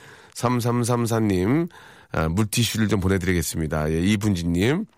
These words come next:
아, 김보선입니다. 사 대 대통령이었던 윤보선 대통령이나 이름이 같고 선거 기간 때마다 티비, 티비에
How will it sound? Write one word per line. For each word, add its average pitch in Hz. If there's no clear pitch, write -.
아, 113
김보선입니다. 143
사 156
대 156
대통령이었던 110
윤보선 127
대통령이나 104
이름이 107
같고 104
선거 147
기간 120
때마다 104
티비, 143
티비에 120